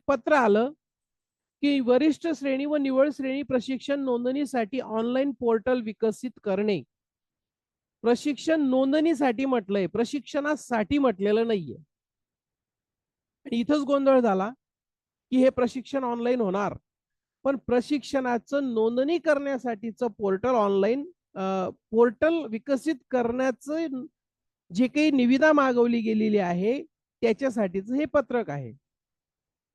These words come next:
कदाचित भविष्यामध्ये वि-, निर्णय बदलला शासनाचा आणि जर समजा ते ट्रेनिंग त्यांनी ऑनलाइन ठेवलं तर तो भाग वेगळा,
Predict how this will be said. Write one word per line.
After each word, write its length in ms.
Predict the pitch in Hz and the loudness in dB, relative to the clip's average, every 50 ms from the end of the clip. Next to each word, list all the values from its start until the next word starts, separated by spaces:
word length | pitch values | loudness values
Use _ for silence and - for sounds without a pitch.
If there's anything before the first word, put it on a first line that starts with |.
| _ _ _ _ _ _ | _ _ _ _ _ _
कदाचित 520 | - 143 147 143 175 180 196 - - 311 294 | -6 -4 0 2 4 2 2 2 2 0 2
भविष्यामध्ये 840 | 254 226 262 262 269 269 233 - - 294 294 294 285 277 262 294 302 | 4 4 4 6 4 4 2 2 2 2 2 4 2 2 0 0 -2
वि-, 260 | 277 269 262 214 - _ _ | -2 -2 -4 -6 -8 _ _
निर्णय 340 | 220 254 262 254 262 277 277 | -6 -4 -4 -2 0 0 0
बदलला 640 | 254 226 233 214 240 247 240 233 226 226 247 277 - - _ _ _ _ _ _ _ _ _ _ _ _ _ _ _ _ _ _ _ | 2 0 0 0 0 0 0 2 0 0 -2 -4 -6 -12 _ _ _ _ _ _ _ _ _ _ _ _ _ _ _ _ _ _ _
शासनाचा 760 | - 240 226 214 - - 240 233 226 190 - 208 208 240 277 - _ _ _ _ _ _ _ _ _ _ _ _ _ _ _ _ | -4 -2 -2 -2 -2 -2 -2 -2 -2 -2 -2 -4 -4 -4 -6 -8 _ _ _ _ _ _ _ _ _ _ _ _ _ _ _ _
आणि 360 | - 180 202 220 240 269 294 | -4 -2 0 0 2 0 0
जर 220 | 269 254 311 320 330 | 0 2 2 2 2
समजा 440 | 247 254 294 285 285 269 277 285 277 | 0 -2 -2 -2 -2 -2 -2 -2 -2
ते 180 | 226 - 277 | -4 -6 -8
ट्रेनिंग 420 | 262 226 254 254 254 262 269 269 240 | -8 -6 -6 -6 -4 -4 -4 -4 -4
त्यांनी 260 | 247 247 254 254 254 | -4 -4 -2 -2 -2
ऑनलाइन 480 | 240 226 233 240 233 233 240 240 247 | -2 -2 -4 -4 -4 -2 -2 -2 -2
ठेवलं 280 | 202 233 220 214 220 233 | -2 -4 -2 -2 -2 -2
तर 180 | 226 262 269 269 | -2 -2 -4 -4
तो 200 | 233 285 285 285 | -2 -4 -4 -2
भाग 220 | 247 240 247 262 240 | -2 -2 -2 -2 0
वेगळा, 380 | 240 233 233 226 240 208 123 | 0 -2 0 0 -2 -4 -4